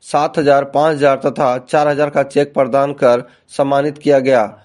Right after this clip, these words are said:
स्थापना दिवस समारोह के दौरान कॉलेज के छात्र छात्राओं ने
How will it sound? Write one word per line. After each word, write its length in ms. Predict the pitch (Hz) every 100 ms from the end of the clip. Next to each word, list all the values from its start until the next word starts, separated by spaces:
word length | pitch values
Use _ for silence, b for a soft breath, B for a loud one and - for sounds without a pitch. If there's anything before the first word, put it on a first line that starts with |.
| b b 135
स्थापना 440 | 131 156 143 165
दिवस 360 | 151 151 156 -
समारोह 320 | 143 147 156
के 140 | 151
दौरान 340 | 143 143 147 147
कॉलेज 320 | 143 147 151
के 120 | 151
छात्र 300 | - 151 151
छात्राओं 440 | - 139 135 143
ने 240 | 147 131